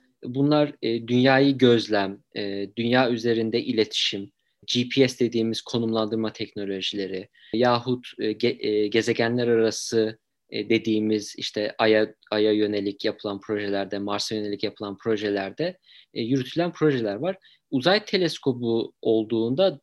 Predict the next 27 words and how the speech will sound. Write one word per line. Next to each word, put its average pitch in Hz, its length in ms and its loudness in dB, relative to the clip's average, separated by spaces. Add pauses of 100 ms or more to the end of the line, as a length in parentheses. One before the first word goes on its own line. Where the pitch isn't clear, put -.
(160)
daha 143 200 -2
çok 170 200 -6
aslında 151 440 2
bilimsel 131 500 2
araştırmaya 117 720 2
yönelik, 98 460 2 (460)
e, 107 220 -4
projelerin 107 460 2
ön 104 120 -2
plana 101 280 -4
çıktığını 98 440 -6
görüyoruz. 139 520 0
Bu 156 140 4
da 180 260 4 (160)
aslında 135 520 0
araştırmacıların 120 1040 2 (260)
çok 170 240 -6
uzun 165 360 2
dönemde 135 680 4 (220)
bize 120 280 4
yıldızlar 127 800 8
veyahut 120 280 2 (120)
galaksi 127 540 4
kümeleri 113 460 0
hakkında 123 720 -4
ve 123 200 -2
bu, 143 140 -4